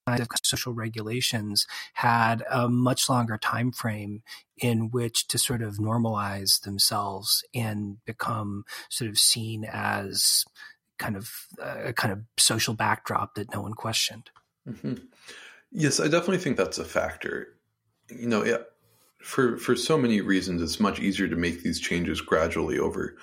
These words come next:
Speaker 2: a century or two, as happened in England. Um, though, you know, throughout that time, uh, as E P Thompson, famous British social historian, ha-, ha-, has shown, there's lots of protests in England, lots of riots, lots of strikes.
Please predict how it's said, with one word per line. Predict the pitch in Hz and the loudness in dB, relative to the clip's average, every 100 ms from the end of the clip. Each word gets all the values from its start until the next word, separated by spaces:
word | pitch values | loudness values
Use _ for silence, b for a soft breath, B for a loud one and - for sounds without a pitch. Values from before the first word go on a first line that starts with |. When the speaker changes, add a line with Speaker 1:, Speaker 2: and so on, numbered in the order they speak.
| B B - | B B -2
Speaker 2:
a | |
century | - 101 - 87 | 4 4 4 4
or | 80 | 2
two, | 78 92 71 | 2 0 0
as | - | 0
happened | - 78 - 80 | 2 2 2 -4
in | 82 | -4
England. | 87 92 82 - - B B B | -4 -4 -2 -4 -4 B B B
Um, | 95 95 | 0 2
though, | 107 104 - - | 4 4 2 -4
you | 82 | -6
know, | |
throughout | - - 113 - | -4 2 2 4
that | 87 - | 2 2
time, | - 104 92 82 - | 0 2 2 0 -2
uh, | - - - - | -4 -4 -6 -4
as | 80 - | -2 0
E | 95 | -2
P | 90 | -2
Thompson, | - 95 95 - 87 85 - | 0 2 2 0 -2 -4 -8
famous | - 87 82 | -2 0 0
British | - 85 - - | 0 0 0 0
social | 92 - - | 0 0 -4
historian, | - - 82 - | -4 -2 -2 -2
ha-, | - - - | -4 -6 -6
ha-, | 92 - 92 | -6 -4 -2
has | 85 | 0
shown, | 190 156 90 | 2 4 2
there's | 90 90 | 2 4
lots | 110 110 | 4 2
of | - | -2
protests | 98 87 92 - | 0 2 2 0
in | - | 0
England, | 101 98 87 82 B B B | 0 2 -2 -4 B B B
lots | - 104 104 | 2 4 4
of | 95 | 0
riots, | 82 85 78 - - - - | 2 4 2 2 -2 -2 2
lots | 92 - | 2 2
of | - | -2
strikes. | - 76 80 76 - - | -2 2 2 0 -4 -10